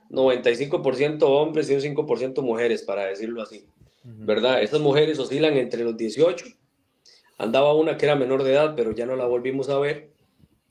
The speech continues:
Speaker 1: Conocemos el nombre y el apellido y toda la situación. Y ahora es ronda de los dieciocho hasta los setenta y dos años, ¿verdad?
Speaker 2: Wow.
Speaker 1: Hay personas adultas mayores ahí.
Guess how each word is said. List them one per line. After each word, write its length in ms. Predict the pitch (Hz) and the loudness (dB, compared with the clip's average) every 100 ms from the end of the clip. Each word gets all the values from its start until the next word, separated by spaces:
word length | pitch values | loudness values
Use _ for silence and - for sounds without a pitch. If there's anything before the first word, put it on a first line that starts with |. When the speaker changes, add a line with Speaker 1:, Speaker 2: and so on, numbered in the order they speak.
| - | -8
Speaker 1:
Conocemos 480 | - 110 117 131 127 | -2 0 0 0 0
el 120 | 127 | 0
nombre 220 | 131 135 | 2 2
y 40 | |
el 80 | 131 | 2
apellido 320 | 131 123 135 | 0 -2 0
y 80 | 135 | 0
toda 160 | 135 135 | 2 2
la 80 | 131 | 2
situación. 640 | 131 135 139 139 156 - _ _ - - _ _ | 0 -2 0 0 -2 -10 _ _ -20 -20 _ _
Y 420 | - 127 147 - - | -2 2 2 0 -2
ahora 340 | 117 120 135 | 2 4 4
es 80 | 135 | 2
ronda 260 | 151 147 123 | 2 2 -2
de 80 | |
los 140 | 117 113 - _ | -2 -6 -10 _
dieciocho 520 | 117 107 151 180 - - - _ _ | -8 0 2 2 -2 -20 -20 _ _
hasta 240 | 123 117 127 | -8 -2 -2
los 140 | 117 | 0
setenta 340 | 120 117 110 | -4 -6 -6
y 40 | 107 | -4
dos 200 | 120 123 | -4 -4
años, 360 | 107 98 - _ _ _ _ _ _ _ _ _ - | -8 -10 -16 _ _ _ _ _ _ _ _ _ -4
¿verdad? 480 | 107 117 131 - - _ - | 0 2 0 -2 -12 _ -14
Speaker 2:
Wow. 200 | 113 107 | -6 0
Speaker 1:
Hay 100 | 123 | 0
personas 400 | 139 143 165 156 | 2 2 2 2
adultas 360 | 139 143 151 156 | 2 2 2 0
mayores 360 | 123 135 147 | 2 0 0
ahí. 280 | 127 117 110 | -2 -4 -8